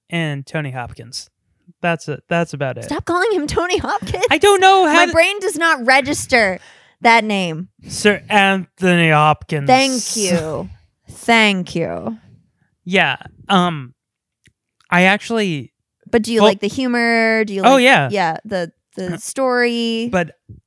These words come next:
Speaker 1: full confession, I hated Cindy Lou Who.
Speaker 2: Yeah.
Speaker 1: Growing up from that movie, like, I was like,
Speaker 2: Oh, yeah.
Speaker 1: I was
Speaker 2: Yeah.
Speaker 1: like, "Wha-, is she trying to solve a murder?"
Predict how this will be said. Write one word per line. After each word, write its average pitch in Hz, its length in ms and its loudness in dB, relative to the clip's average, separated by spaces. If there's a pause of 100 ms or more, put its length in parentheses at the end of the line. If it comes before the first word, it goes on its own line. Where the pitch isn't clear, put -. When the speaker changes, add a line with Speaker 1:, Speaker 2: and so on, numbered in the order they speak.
(560)
Speaker 1:
full 208 400 2
confession, 170 580 -2 (140)
I 160 680 0
hated 127 920 -12 (280)
Cindy 131 360 -12
Lou 120 240 -12
Who. 120 480 -12 (1500)
Speaker 2:
Yeah. 226 280 0 (400)
Speaker 1:
Growing 160 540 2
up 131 200 -4
from 160 240 -2
that 135 160 -4
movie, 135 240 -6
like, 139 320 -8
I 156 100 -2
was 160 140 -6
like, 156 180 -6 (180)
Speaker 2:
Oh, 381 160 -2
yeah. 233 440 -2 (420)
Speaker 1:
I 202 60 4
was 202 140 0
Speaker 2:
Yeah. 226 40 4
Speaker 1:
like, 202 120 0
"Wha-, 190 160 -10
is 262 160 -4
she 269 160 -6
trying 339 320 -2
to 370 80 0
solve 277 320 0
a 196 80 0
murder?" 180 580 0